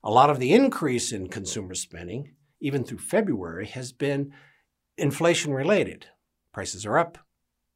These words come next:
Retail sales numbers are up. Well, you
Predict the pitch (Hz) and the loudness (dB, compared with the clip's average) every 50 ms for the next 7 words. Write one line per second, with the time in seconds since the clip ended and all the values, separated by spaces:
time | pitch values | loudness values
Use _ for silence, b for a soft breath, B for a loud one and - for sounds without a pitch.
0 | _ _ _ _ _ _ _ _ _ - 107 110 110 - - 123 120 117 - - | _ _ _ _ _ _ _ _ _ -6 -6 -6 -6 -4 -4 -4 -4 -4 -2 0
1 | 196 226 233 220 143 151 135 117 107 107 95 98 92 90 82 73 - - - - | 0 2 2 2 2 2 2 2 2 0 -2 -4 -6 -6 -8 -10 -12 -16 -18 -20
2 | _ _ _ _ _ _ _ _ _ _ _ _ _ _ _ _ _ - 180 180 | _ _ _ _ _ _ _ _ _ _ _ _ _ _ _ _ _ -2 2 4
3 | 180 175 175 170 170 156 135 123 113 110 107 | 4 6 6 6 4 4 2 0 0 0 -2